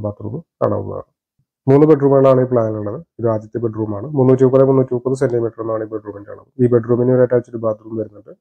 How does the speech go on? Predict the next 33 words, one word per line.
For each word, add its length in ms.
ഇത് 160
രണ്ടാമത്തെ 380
ബെഡ്റൂം 320
ആണ്. 100
മുന്നൂറ്റി 300
മുപ്പത്, 260
മുന്നൂറ് 320
സെന്റിമീറ്റർ 440
എന്നാണ് 240
ഈ 60
ബെഡ്റൂമിന്റെ 400
അളവ്. 140
ഇത് 100
മൂന്നാമത്തെ 460
ബെഡ്റൂം 320
ആണ്. 100
മുന്നൂറ്, 380
മുന്നൂറ്റി 280
മുപ്പത് 240
സെന്റിമീറ്റർ 440
എന്നാണ് 240
ഈ 60
ബെഡ്റൂമിന്റെ 440
അളവ് 180
കൊടുത്തിട്ടുള്ളത്. 520
ഈ 80
ബെഡ്റൂമിന് 340
ഒരു 80
attached 340
bathroom 340
വരുന്നുണ്ട്. 300
ഈ 120
ഭാഗത്തായിട്ടാണ് 460